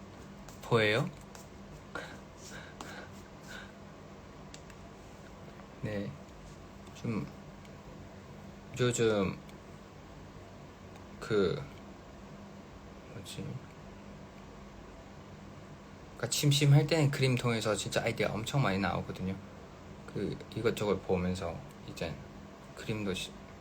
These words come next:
그리기 시작하고 더 엄청 컨셉마다 다 있어요.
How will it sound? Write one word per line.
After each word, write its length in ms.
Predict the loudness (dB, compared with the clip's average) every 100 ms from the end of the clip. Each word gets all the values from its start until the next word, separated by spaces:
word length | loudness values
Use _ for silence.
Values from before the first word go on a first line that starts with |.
| -8
그리기 280 | -2 0 2
시작하고 460 | 2 2 2 0 0 -8 -12 -12 -10
더 240 | 2 2 2 -6 -12 -12 -12 -14 -14 -12 -10 -4
엄청 500 | -2 0 2 2 0 -4 -10 -6
컨셉마다 840 | 4 6 8 8 8 8 6 8 6
다 160 | 4
있어요. 360 | 0 0 0